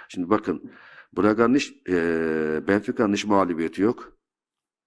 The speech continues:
Geçen üç sıfır yenildi Braga'ya. Puan farkına rağmen.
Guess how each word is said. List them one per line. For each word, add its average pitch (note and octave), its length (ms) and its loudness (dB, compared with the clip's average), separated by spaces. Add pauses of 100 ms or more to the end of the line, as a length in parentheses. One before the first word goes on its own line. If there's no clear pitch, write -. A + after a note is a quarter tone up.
(360)
Geçen G2 340 -4
üç - 200 -2
sıfır - 180 -6
yenildi D2 400 -6
Braga'ya. C2+ 500 -8 (1700)
Puan E2 220 0
farkına D2 460 -6
rağmen. C#2+ 280 -14